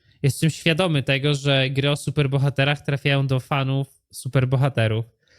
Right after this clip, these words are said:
Tak samo nigdzie tam nie napisałem, że gra jest dobra, sam sobie to powiedziałeś. Napisałem tylko, że przy grze dobrze się bawiłem, ale nigdzie nie wspomniałem, czy to dobra gra.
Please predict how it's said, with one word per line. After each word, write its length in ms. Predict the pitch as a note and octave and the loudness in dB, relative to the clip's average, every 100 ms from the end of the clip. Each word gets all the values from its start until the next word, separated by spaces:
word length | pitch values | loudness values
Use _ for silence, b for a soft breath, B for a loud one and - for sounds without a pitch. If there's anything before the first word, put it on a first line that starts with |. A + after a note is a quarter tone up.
| b b b | b b b
Tak 140 | B2+ - | -8 -2
samo 280 | D3+ D#3 | 0 2
nigdzie 300 | C#3+ D3 D3 | 2 2 2
tam 160 | C#3+ C#3+ | 2 2
nie 120 | C#3 | 2
napisałem, 460 | C3+ B2+ C#3 C#3 C3 | 0 -2 -2 -2 0
że 120 | C3 | 2
gra 200 | B2+ B2+ | 2 2
jest 140 | C3 | 2
dobra, 280 | B2 A#2 B2+ | 0 0 -2
sam 220 | C3+ D3+ | -2 -4
sobie 280 | C#3+ C3+ A#2+ | -4 -4 -2
to 140 | A2 A2+ | -2 -2
powiedziałeś. 580 | A2+ A2+ A2 A2 A#2 - b b | -2 -2 0 0 -2 -8 b b
Napisałem 420 | B2 A#2+ A#2+ D#3 D#3+ | -4 -4 -2 -2 -2
tylko, 260 | D#3 D#3 | -2 0
że 120 | D3 | 0
przy 180 | D3 - | -2 -4
grze 240 | C#3 C3+ D3 | -2 0 0
dobrze 280 | C#3+ C#3 | 0 -2
się 160 | C#3 D3+ | -2 0
bawiłem, 420 | C3 B2+ B2+ B2 | 0 0 0 0
ale 120 | B2+ | 0
nigdzie 300 | C3 C#3 C#3 | 0 0 0
nie 120 | C3+ C3 | 0 -2
wspomniałem, 480 | - C3 C3 C3 | -6 -4 -2 -2
czy 140 | B2+ - | -4 -4
to 80 | B2+ | -2
dobra 260 | A#2+ B2 | 0 0
gra. 280 | A#2 A2+ A#2 | 0 0 -2